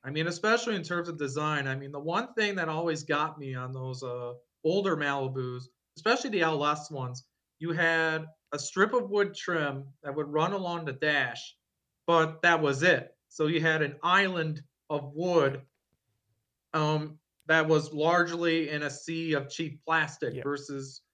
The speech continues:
Speaker 1: what we have now, where the design is more unified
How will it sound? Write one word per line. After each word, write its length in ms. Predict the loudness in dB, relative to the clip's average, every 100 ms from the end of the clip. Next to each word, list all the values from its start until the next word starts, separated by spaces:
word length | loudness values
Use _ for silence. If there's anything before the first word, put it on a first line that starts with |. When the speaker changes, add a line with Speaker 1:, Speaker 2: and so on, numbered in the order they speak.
| _
Speaker 1:
what 140 | -2 0
we 100 | 2
have 300 | 2 2 2
now, 340 | 2 4 2
where 180 | 0 -2
the 120 | -2
design 840 | -4 -4 -6 _ -4 -2 0 -2 -4
is 200 | -8 -8
more 180 | -10
unified 880 | -10 -8 -8 -6 -4 -2 -2 -6 -10